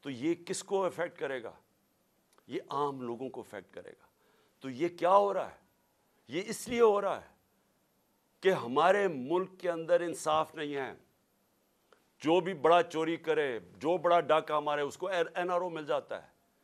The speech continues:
या बड़े-बड़े कार्टेल्स बने हुए हैं, मिल के कीमतें ऊपर करके पैसा बना देते हैं, उनको पकड़ नहीं सकता हमारा कानून। सारी अवाम गुलाम बनी हुई है थोड़े से तबके की,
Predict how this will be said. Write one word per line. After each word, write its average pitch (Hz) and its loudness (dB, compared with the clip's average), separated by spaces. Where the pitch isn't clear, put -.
या 175 6
बड़े-बड़े 180 2
कार्टेल्स 190 2
बने 185 -6
हुए 175 -6
हैं, - -12
मिल 185 6
के 196 2
कीमतें 190 -2
ऊपर 180 0
करके 196 -8
पैसा 202 -2
बना 190 -2
देते 180 -10
हैं, 208 -6
उनको 208 -10
पकड़ 214 -2
नहीं 220 -4
सकता 190 -8
हमारा 151 -4
कानून। - -12
सारी 220 4
अवाम 196 4
गुलाम 165 4
बनी 156 -2
हुई 156 -4
है 156 -4
थोड़े 156 0
से 151 -8
तबके 143 -8
की, - -20